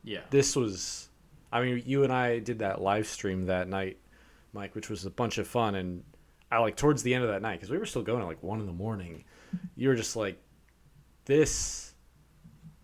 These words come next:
Speaker 2: I don't know. We were just like, "This, this is not like anything we've lived through. This is a very weird midterm." <laughs>
Speaker 1: Yeah. And it, it completely changed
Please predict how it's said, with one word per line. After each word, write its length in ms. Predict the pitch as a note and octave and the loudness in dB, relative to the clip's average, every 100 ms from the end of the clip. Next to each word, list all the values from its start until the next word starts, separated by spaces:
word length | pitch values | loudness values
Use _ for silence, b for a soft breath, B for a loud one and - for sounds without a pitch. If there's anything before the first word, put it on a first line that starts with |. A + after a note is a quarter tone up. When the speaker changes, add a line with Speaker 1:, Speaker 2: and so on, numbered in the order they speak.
| - | -14
Speaker 2:
I 120 | G#2+ | -8
don't 100 | A2 G2+ | -6 -6
know. 160 | E2+ G2+ | -8 -6
We 100 | A#2 | -4
were 80 | |
just 220 | A2+ A#2 A#2+ | -4 -4 -4
like, 140 | F#2 | 0
"This, 580 | A#2 C#3+ - - - - - _ _ _ _ _ _ - | 4 4 2 -4 -8 -14 -20 _ _ _ _ _ _ 2
this 300 | A#2+ C3+ C#3+ | 4 4 2
is 160 | A2+ | 2
not 220 | B2 A2+ A2+ | 4 4 4
like 240 | G2+ F#2+ | 0 0
anything 640 | G2 F2+ - F2+ E2+ E2 F2+ | -4 -4 -4 -4 -4 -10 -6
we've 320 | F#2 F2+ D#2+ | -4 -4 -6
lived 360 | D#2 D#2 - - | -8 -8 -12 -16
through. 360 | G2 D#2 E2 - | -14 -14 -14 -10
This 140 | G#2 | -8
is 100 | G#2 | -6
a 60 | G#2 | -4
very 320 | F#2+ F2+ F2 | -2 -2 -4
weird 380 | E2 E2 D#2+ D#2 | -6 -8 -8 -10
midterm." 540 | C#2+ - B1+ D2 - - - | -16 -14 -16 -16 -18 -20 -16
<laughs> 300 | - - - | -8 -8 -6
Speaker 1:
Yeah. 200 | A#2+ F#2 D2+ - - B B B | -6 -6 -8 -18 -20 B B B
And 200 | A#3+ A#3 | 0 0
it, 180 | G3+ - | -4 0
it 160 | G#3 - | 0 2
completely 680 | A3+ D#3+ - F3 E3 F3 | 0 0 -4 -4 -2 -4
changed 800 | D#3 - C3+ C#3+ D3 C#3 A#2 - | -6 -2 -2 0 -2 -4 -8 -14